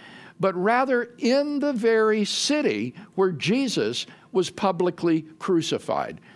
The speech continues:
So long as the people of Jerusalem even thought that Jesus' body lay in the tomb, few would have been prepared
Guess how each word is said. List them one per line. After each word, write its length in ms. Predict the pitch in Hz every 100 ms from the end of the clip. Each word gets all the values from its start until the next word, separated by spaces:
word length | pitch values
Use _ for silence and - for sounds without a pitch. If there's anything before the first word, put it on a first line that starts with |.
| - - -
So 200 | - 196
long 440 | 170 190 262 320
as 160 | 302 -
the 120 | 226
people 400 | - 214 208 190
of 100 | 170
Jerusalem 800 | 151 165 170 190 - 175 120 139
even 380 | 180 214 190 165
thought 760 | - - 269 320 381 - - - - -
that 160 | 196 190
Jesus' 460 | 170 180 151 135
body 600 | - 151 135 107 78 - - _ _
lay 480 | 170 170 123 147 -
in 220 | 139 143 127
the 80 |
tomb, 500 | 107 165 101 92 117 - - - -
few 300 | - 254 269
would 240 | 220 202
have 120 | 180
been 200 | 156 151
prepared 680 | - 180 - 135 90 101